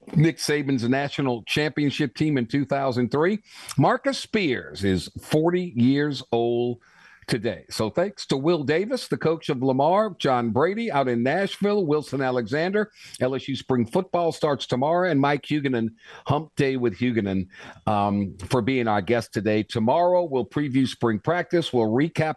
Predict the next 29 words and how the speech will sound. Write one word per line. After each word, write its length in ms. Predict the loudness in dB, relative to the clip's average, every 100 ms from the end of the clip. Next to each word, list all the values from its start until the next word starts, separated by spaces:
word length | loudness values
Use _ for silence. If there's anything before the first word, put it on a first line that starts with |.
| -4
L 140 | -4
S 160 | -4 -2
U 80 |
basketball, 760 | 0 0 0 -2 0 2 2 0 -4 -6
the 120 | -4 -2
Pels 420 | 0 0 -2 -2
versus 500 | -2 -2 0 -2 0
the 100 | 0
Mavericks. 600 | 2 2 0 -2 -4 -2
We 120 | 0
got 220 | 2 0 -2 -2
all 280 | 0 0 -4
kinds 420 | -4 0 0 0 -2
of 100 | -4
stuff 380 | 0 2 2 -4 -20 -16 -10 -2 0
going 480 | 2 0 -2 -4 -6 0
on. 340 | 2 2 0
So 160 | -2 0
we'll 240 | 2 2
recap 560 | 4 2 0 -2 -2 -2
it 100 | -4 0
all 460 | 0 2 2 2
and 180 | 0 -2 -8 -18 -18 -2
bring 240 | 0 2
you 80 | 0
the 120 | 0
very 440 | 0 -2 -2 -2 -2
latest 600 | 0 0 0 -2 -4 0
news 580 | 2 4 2 2 0 -4